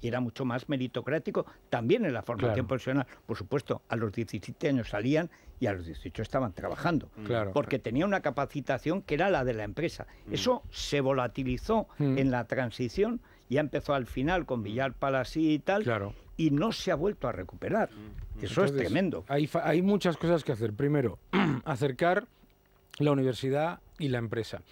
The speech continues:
Speaker 2: entre otras cosas porque ahora mismo muchos, eh, estudiantes que nos están escuchando,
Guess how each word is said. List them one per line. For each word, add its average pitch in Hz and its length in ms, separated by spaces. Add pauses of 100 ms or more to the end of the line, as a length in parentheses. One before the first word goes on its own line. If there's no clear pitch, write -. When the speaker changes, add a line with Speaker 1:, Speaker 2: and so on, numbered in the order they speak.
(300)
Speaker 2:
entre 131 260
otras 127 200
cosas 165 300
porque 117 360
ahora 120 180
mismo 151 540
muchos, 120 580
eh, 131 540
estudiantes 143 560
que - 80
nos 101 100
están 123 240
escuchando, 170 640